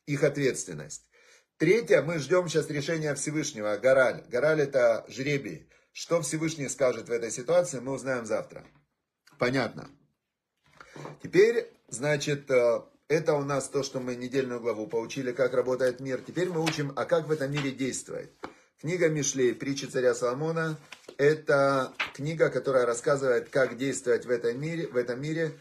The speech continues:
от мудрейшего из людей, царь Соломон, который знал всю Тору, который был тоже пророк, и который передал нам это знание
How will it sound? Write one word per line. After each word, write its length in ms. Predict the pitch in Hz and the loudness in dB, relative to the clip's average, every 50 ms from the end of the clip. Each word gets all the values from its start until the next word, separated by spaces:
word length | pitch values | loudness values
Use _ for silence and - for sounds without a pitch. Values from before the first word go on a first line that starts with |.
| - _ _ _ | -20 _ _ _
от 220 | - 147 156 151 | 0 2 2 2
мудрейшего 640 | 147 139 139 135 135 151 147 135 - 127 117 120 120 | 0 -4 -4 -2 -2 -2 -2 -2 -2 0 0 0 0
из 100 | 110 101 | 0 -2
людей, 300 | 117 127 120 131 120 113 | -6 -6 -4 -2 -4 -4
царь 240 | - - 131 123 117 | 0 2 2 2 2
Соломон, 400 | - - - 123 147 165 165 156 | 2 -4 -4 -4 -4 -4 -6 -6
который 300 | 147 - - 113 113 110 | -8 -8 -6 -6 -6 -6
знал 280 | 110 143 139 127 113 | -4 -4 -4 -4 -4
всю 300 | - - - - 156 156 | -6 -8 -8 -4 -2 -2
Тору, 600 | 143 147 - 131 127 127 131 135 143 156 151 - - _ - _ _ _ | -2 -2 0 2 2 2 2 2 0 0 -4 -8 -14 _ -20 _ _ _
который 340 | - 123 - - 156 147 143 | -6 -4 2 4 4 4 4
был 280 | 135 - 147 143 131 139 | 2 2 0 -2 0 0
тоже 240 | 151 139 131 131 123 | 0 2 2 0 -2
пророк, 560 | - 120 117 120 120 117 110 113 - - - _ | 0 2 4 6 6 4 4 2 -2 -8 -18 _
и 100 | - 135 | -10 -10
который 560 | 127 - 147 135 - 180 185 185 185 180 175 160 | -2 -2 -2 -2 0 0 0 2 2 0 0 -2
передал 600 | - - 147 135 135 135 135 156 156 151 156 151 | -6 -6 -4 -4 -4 -2 0 2 2 2 0 0
нам 360 | 147 143 139 135 131 - - - | -2 -2 -2 -2 -4 -8 -12 -6
это 300 | - 120 123 - 123 113 | -4 -4 -2 0 0 -2
знание 640 | 107 110 123 131 131 135 139 139 139 135 139 139 131 | -2 -2 -2 -2 0 0 -2 -2 -2 -2 -2 -2 -4